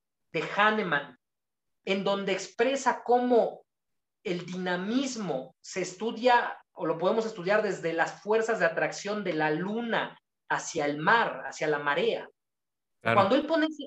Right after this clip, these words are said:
Speaker 1: ejemplo, está siendo brillante para su tiempo. Hoy cualquiera podría decir, "Ah, pues ya, pues, Ne-, Newton y Copérnico, ya lo". No, no, no, no, pero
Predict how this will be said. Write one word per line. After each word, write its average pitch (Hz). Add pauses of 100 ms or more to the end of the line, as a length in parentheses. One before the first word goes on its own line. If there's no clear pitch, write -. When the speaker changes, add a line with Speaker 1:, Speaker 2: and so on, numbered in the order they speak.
Speaker 1:
ejemplo, 220
está 220
siendo 254
brillante 185 (640)
para 156
su 156
tiempo. 226 (640)
Hoy 247
cualquiera 220
podría 185
decir, 196
"Ah, 294
pues 165
ya, 208
pues, 156 (360)
Ne-, 233 (180)
Newton 233
y 165
Copérnico, 170
ya 220
lo". 220
No, 208
no, 262
no, 277
no, 277
pero -